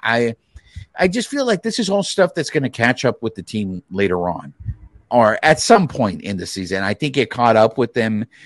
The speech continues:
in, uh, y-, you know, in, I think it was June when the bullpen was really,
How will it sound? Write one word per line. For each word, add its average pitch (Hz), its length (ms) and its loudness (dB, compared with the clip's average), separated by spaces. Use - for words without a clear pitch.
in, 113 340 2
uh, 104 400 -2
y-, 95 380 -14
you 117 220 -2
know, 104 220 0
in, 101 200 -4
I 90 120 -4
think 113 240 -6
it 113 60 -2
was 95 140 -2
June 117 640 0
when 113 140 -2
the 110 100 0
bullpen 113 420 -2
was 101 180 -4
really, 110 440 -2